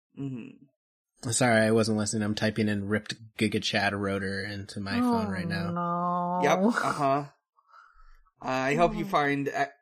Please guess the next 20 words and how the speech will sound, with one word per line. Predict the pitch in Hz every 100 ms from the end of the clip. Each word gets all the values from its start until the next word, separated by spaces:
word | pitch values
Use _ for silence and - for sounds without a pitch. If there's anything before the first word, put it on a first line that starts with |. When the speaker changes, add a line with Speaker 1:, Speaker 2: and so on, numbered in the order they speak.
| _
Speaker 1:
I | 147 165
hope | 208
you | 202
find | 170 156 151
what | 127
you're | 127
looking | 123 120 120
for. | - 117 113 117 104 -
Uh, | 143 139 139 135
Speaker 2:
Yeah, | 131 117 120
give | 135 131
me | 123
a |
few | 107 120
minutes. | 113 107 104
I'll | 113
be | 110
back. | 107 104 104 - _ _ _ _ _ -
Speaker 1:
Mm-hmm. | 147 147 147 147 _ _ _ _ _ _ _ _
Uh, | 143 143